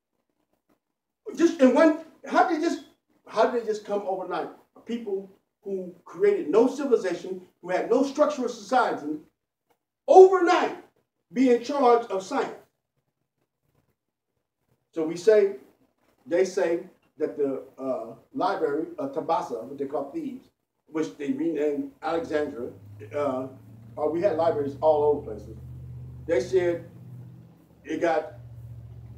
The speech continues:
burnt. Well, if you understand code words, burnt only means that means they took the, they took the scrolls and put some in Persia, they put some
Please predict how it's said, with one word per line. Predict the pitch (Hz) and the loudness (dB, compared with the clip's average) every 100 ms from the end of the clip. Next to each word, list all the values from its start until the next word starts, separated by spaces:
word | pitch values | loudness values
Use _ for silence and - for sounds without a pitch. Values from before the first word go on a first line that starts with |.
| - | -10
burnt. | - 180 147 - - - - - - - - - - - | 0 0 0 -8 -16 -18 -20 -16 -14 -12 -10 -12 -8 0
Well, | 208 214 | 0 2
if | 196 269 | -4 -2
you | |
understand | 277 220 - 226 202 190 - - - _ _ _ _ _ | 4 4 4 6 6 4 -2 -14 -20 _ _ _ _ _
code | - 226 233 | 0 6 8
words, | 143 131 131 - - - | 6 0 -4 -10 -20 -6
burnt | - - - 185 | 2 2 2 -2
only | 185 170 | 0 2
means | 185 185 170 156 - _ _ | 2 2 2 -2 -12 _ _
that | 147 143 | -8 -4
means | 160 156 151 | 0 0 0
they | 127 | -4
took | - 220 - | -2 -2 -2
the, | - - - | -12 -14 -10
they | - | -8
took | - 226 269 | -8 -10 -10
the | |
scrolls | - 233 185 175 175 139 | -2 2 2 2 -4 -10
and | - | -12
put | 180 185 | -12 -10
some | 180 202 | -8 -6
in | 226 208 | -6 -4
Persia, | 190 185 190 - | -6 -6 -8 -10
they | 135 | -10
put | - 151 | -12 -14
some | - 202 233 | -8 -6 -6